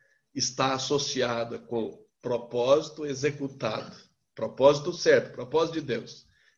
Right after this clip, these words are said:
executado no tempo, no modo e no lugar. Vou repetir. Sucesso na Bíblia é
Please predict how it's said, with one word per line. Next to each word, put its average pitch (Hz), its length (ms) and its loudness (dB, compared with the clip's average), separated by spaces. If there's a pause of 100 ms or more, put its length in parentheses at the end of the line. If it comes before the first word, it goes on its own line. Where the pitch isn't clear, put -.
(120)
executado 131 920 -4 (520)
no 120 400 -4
tempo, 143 420 0 (880)
no 120 220 -8
modo 127 520 -4 (680)
e 120 100 -4
no 131 140 0
lugar. - 440 -6 (2250)
Vou 113 140 -2
repetir. 127 600 -4
Sucesso - 760 2
na 127 120 0
Bíblia 156 380 2
é - 340 -2